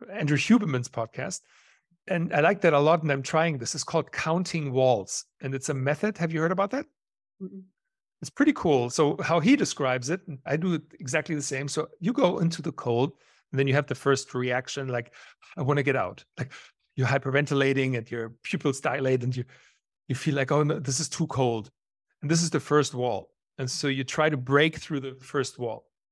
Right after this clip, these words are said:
Speaker 1: And this is the first one. So you count the first wall, and then you stay in until the next one comes, the next impulse. "Okay, now it's, it's been too much. I have to go out." And then this is the second wall. And then, for example, when you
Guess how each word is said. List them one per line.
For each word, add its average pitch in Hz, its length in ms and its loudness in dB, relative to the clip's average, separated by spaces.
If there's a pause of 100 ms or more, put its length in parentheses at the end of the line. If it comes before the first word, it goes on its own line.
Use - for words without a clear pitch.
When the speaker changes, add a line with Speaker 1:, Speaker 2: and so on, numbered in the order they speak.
(240)
Speaker 1:
And 127 120 -2
this 127 140 2
is 131 220 -4 (300)
the 123 80 -12
first - 320 -4
one. 104 160 -8
So - 180 -10
you 113 160 -14
count 151 560 0
the 135 80 -10
first 139 320 -6
wall, 156 280 2 (480)
and 139 180 -4
then 165 160 2
you 165 100 2
stay 185 320 -2
in 202 420 -4 (380)
until 165 420 0
the 180 100 0
next 190 340 0
one 135 180 0
comes, 113 280 -12
the 135 100 -4
next 156 320 -2
impulse. 156 540 4 (380)
"Okay, 139 220 -2
now 131 180 4
it's, 127 200 -2 (180)
it's 175 140 -14
been 135 160 -2
too 135 140 -4
much. 104 220 -8
I - 60 -8
have 127 140 -2
to 131 100 -10
go 117 140 -6
out." 95 180 -8 (1080)
And 127 80 -2
then 131 140 0
this 131 160 2
is 131 120 -4
the - 60 -10
second 131 380 -2
wall. 85 260 -10 (500)
And 127 140 2
then, 139 280 2
for 156 120 0
example, 151 320 0 (360)
when 147 120 2
you 143 440 4